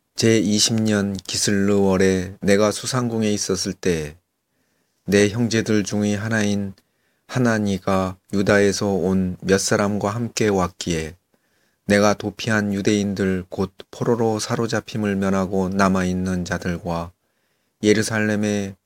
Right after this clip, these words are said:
관하여 그들에게 물은즉 그들이 내게 이르되 포로로 사로잡힘을 면하고 거기에 남아있는 남은 자들이 그 지방에서 큰 고통과 치욕을 당하며 또한 예루살렘 성벽은 무너지고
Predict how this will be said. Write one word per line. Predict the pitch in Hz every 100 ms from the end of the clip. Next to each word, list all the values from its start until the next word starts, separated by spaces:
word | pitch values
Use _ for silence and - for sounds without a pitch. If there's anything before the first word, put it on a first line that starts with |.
| _
관하여 | - 104 101 98 95
그들에게 | - 107 110 113 107
물은즉 | 101 90 87 80 78 73 _ _ _ _ _ _ _ _ _ _ _ _ _ -
그들이 | - 101 98 95
내게 | 95 92 98
이르되 | 92 95 87 92 90 87 _ _ _ -
포로로 | - 120 117 113 110
사로잡힘을 | - 120 113 110 - 113 107 101
면하고 | 98 98 95 98 92 90 _ _ _
거기에 | - 98 104 101
남아있는 | 98 98 101 101 101 101 101 101 _ -
남은 | 101 101 104
자들이 | 98 98 95 95 92 92 - _ _
그 | - 107 110
지방에서 | - 110 104 101 - 104 98 95 -
큰 | - 139 120
고통과 | - - 110 104 98 95 92
치욕을 | - - 135 120 107
당하며 | 101 95 92 90 87 87 - _ _ _ -
또한 | 123 113 110
예루살렘 | 107 107 104 - 107 104 104
성벽은 | 113 107 104 101 98 98
무너지고 | 98 95 - - 92 92